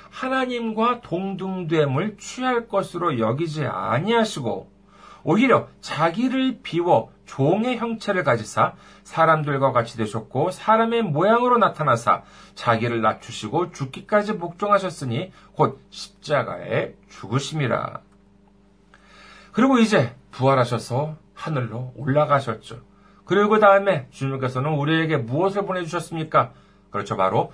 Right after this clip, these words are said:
성령님을 우리에게 주셨습니다. 그래서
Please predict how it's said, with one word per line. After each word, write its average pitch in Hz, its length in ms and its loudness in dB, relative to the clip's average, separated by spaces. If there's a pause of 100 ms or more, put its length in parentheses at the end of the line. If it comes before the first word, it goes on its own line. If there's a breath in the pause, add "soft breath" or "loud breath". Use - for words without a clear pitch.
(180 loud breath)
성령님을 233 920 -2 (160)
우리에게 104 560 -2
주셨습니다. 117 600 -6 (640 soft breath)
그래서 208 440 0